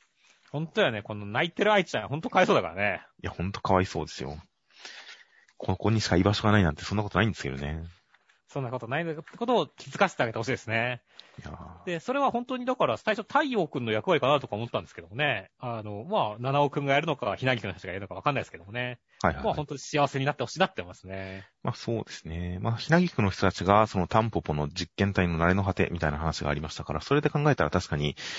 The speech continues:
Speaker 2: ひなぎくの人たちも、こう、いろいろと口出しする権利はあります、ありますからね。
Speaker 1: そうですね。
Speaker 2: うん、その辺の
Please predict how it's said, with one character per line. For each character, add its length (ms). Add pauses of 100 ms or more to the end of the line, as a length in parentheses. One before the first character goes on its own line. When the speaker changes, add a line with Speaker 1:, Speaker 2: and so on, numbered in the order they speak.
(180)
Speaker 2:
ひ 60
な 80
ぎ 120
く 100
の 80
人 140
た 100
ち 140
も、 260 (200)
こ 1200
う、 20 (120)
い 100
ろ 100
い 40
ろ 80
と 180 (240)
口 180
出 60
し 60
す 100
る 40
権 160
利 60
は 60
あ 20
り 80
ま 80
す、 160
あ 80
り 80
ま 60
す 80
か 60
ら 120
ね。 60 (520)
Speaker 1:
そ 120
う 20
で 60
す 60
ね。 180 (640)
Speaker 2:
う 140
ん、 40
そ 140
の 60
辺 180
の 220